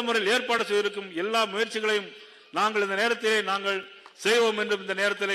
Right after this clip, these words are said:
கேட்டுக்கொண்டோம். அதே போல நெசவாளர்களுக்கு கூட்டுறவு வங்கி அமைப்போம் சொன்னார்கள், இதுவரைக்கும் செய்தார்களா? நாளைக்கு நாங்கள் மேட்டுப்பாளையத்திலே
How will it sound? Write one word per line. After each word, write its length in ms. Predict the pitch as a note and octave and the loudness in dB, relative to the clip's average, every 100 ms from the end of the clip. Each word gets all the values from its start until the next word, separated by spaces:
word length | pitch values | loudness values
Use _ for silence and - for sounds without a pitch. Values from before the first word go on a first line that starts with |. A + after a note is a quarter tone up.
| F#3 | -2
கேட்டுக்கொண்டோம். 520 | F#3+ F#3 F#3 F3 - - - - - - - - - - - - - - - - - - - - - D3+ | -4 -4 -6 -6 -8 -14 -20 -20 -20 -20 -20 -20 -20 -20 -20 -20 -20 -20 -20 -20 -20 -20 -20 -20 -8 -2
அதே 120 | G3+ F#3 | 0 0
போல 160 | G#3+ A3 | 0 0
நெசவாளர்களுக்கு 640 | F#3+ A#3 A#3+ A#3+ A3+ A3 G#3+ G#3+ | 0 2 2 2 2 -2 -6 -6
கூட்டுறவு 380 | A#3+ A3+ A3 G#3 | -4 0 0 0
வங்கி 160 | G#3+ G3 | -2 -2
அமைப்போம் 420 | G3+ G3+ G3+ F#3 | -2 -2 -6 -8
சொன்னார்கள், 400 | F#3 F3+ E3 C3+ - _ _ _ _ C#3+ | -6 -6 -6 -12 -20 _ _ _ _ -6
இதுவரைக்கும் 440 | F3+ F#3+ G#3 A3 G3 | 0 0 2 0 2
செய்தார்களா? 500 | G#3+ G#3+ G#3+ A3 A3+ - - - - - _ _ _ _ _ C#3 | 2 2 2 2 2 -2 -14 -20 -20 -20 _ _ _ _ _ -2
நாளைக்கு 320 | G3 G#3 G3+ G3+ | 2 2 0 0
நாங்கள் 200 | G3 F3+ | 0 0
மேட்டுப்பாளையத்திலே 800 | G#3+ G#3+ G3+ G3+ G3+ G3+ G3+ | 0 0 -2 0 0 -2 -2